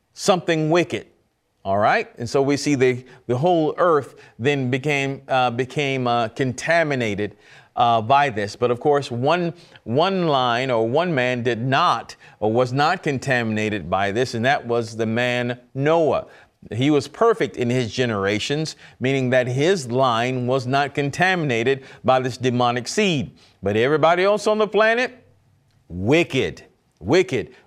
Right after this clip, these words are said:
Why were they wicked? Because of that ungodly union between angelic or demonic, or we can say demonic, and man.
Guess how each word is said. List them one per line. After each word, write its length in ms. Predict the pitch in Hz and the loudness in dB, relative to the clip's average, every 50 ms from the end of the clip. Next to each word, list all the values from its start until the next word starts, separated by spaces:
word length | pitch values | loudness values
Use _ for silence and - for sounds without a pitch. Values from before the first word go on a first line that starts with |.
| _ - | _ -4
Why 220 | 92 107 127 143 | 0 2 2 4
were 120 | 156 170 | 2 2
they 120 | 175 190 196 | 2 2 2
wicked? 460 | 190 202 208 214 208 220 208 202 202 - - - - | 4 4 4 2 4 2 2 0 0 -6 -20 -14 -6
Because 420 | - 117 117 - - 139 147 147 139 | -2 -2 -2 0 0 0 2 2 2
of 120 | 139 120 | 0 2
that 240 | 131 147 143 143 - | 2 2 2 2 0
ungodly 720 | - 139 143 143 143 131 139 139 135 135 135 127 135 131 | 0 -2 0 0 0 2 2 2 2 2 0 0 -2 -2
union 720 | 120 104 - 127 151 180 185 180 156 117 98 92 98 110 117 - - - - - _ - | -2 -4 -2 -2 0 2 2 2 2 0 -2 -2 -4 -4 -6 -8 -12 -20 -20 -16 _ -4
between 640 | 123 131 101 - - 135 135 131 127 127 120 120 120 - - - _ - | -2 -2 -2 -2 -2 -2 0 0 0 0 0 -2 -4 -6 -10 -20 _ -2
angelic 920 | 135 120 101 120 120 110 98 135 143 147 160 180 214 202 - - - - - - _ _ | 0 0 0 0 -2 -2 0 2 2 4 4 2 2 0 -2 -8 -20 -20 -20 -20 _ _
or 180 | - 127 135 131 | 0 2 2 2
demonic, 920 | 110 107 123 127 113 117 123 151 185 190 156 127 127 - - - - - - - | 0 0 0 0 0 2 2 2 2 2 0 -2 -6 -10 -12 -16 -18 -18 -14 -8
or 140 | 123 117 | -6 -4
we 120 | 113 127 127 | -2 -2 -2
can 120 | 120 120 | -4 -4
say 180 | - - 123 117 | -2 -2 -2 -2
demonic, 680 | 104 127 120 123 139 170 185 165 135 135 123 - - _ _ - - _ _ _ _ - | 0 -2 0 0 2 2 2 2 0 -2 -6 -8 -14 _ _ -20 -20 _ _ _ _ -2
and 500 | 147 139 139 135 139 139 143 147 147 175 | 0 2 2 2 0 0 -2 -4 -8 -6
man. 520 | - 160 170 175 170 160 143 123 98 87 | -2 0 2 2 2 2 0 -2 -4 -6